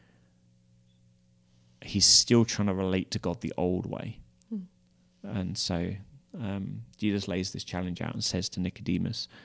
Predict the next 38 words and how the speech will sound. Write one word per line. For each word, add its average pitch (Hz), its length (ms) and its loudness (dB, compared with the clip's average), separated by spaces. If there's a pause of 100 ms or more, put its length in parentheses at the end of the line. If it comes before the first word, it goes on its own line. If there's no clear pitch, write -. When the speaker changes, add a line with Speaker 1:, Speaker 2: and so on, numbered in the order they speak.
(360)
Speaker 1:
"Truly 127 380 8
I 104 100 6
say 98 260 4
to - 180 -4
you, 85 80 2
unless 101 400 0
one 135 140 4
is 113 80 4
born 98 400 6
again, 92 420 0 (300)
he 127 100 -14
can't - 240 -4
see - 140 -2
the 92 60 -4
kingdom 92 300 -2
of 98 80 -4
God." - 280 -2 (720)
Now, 95 320 0 (180)
anyone 95 280 4
said 92 260 2
that 87 180 -2
to 95 120 -4
any 92 160 -2
of 95 100 -2
us, - 420 -2 (880)
we 98 220 -6 (160)
remove 98 400 -2
ourselves 90 460 -4
from 95 260 -8 (720)
Christian 95 380 -6
language 92 380 -4
for - 120 -8
a 90 60 -2
while, 82 420 -4
and - 80 -8
we'd 95 160 -2
be 92 80 -4
like, 87 300 -4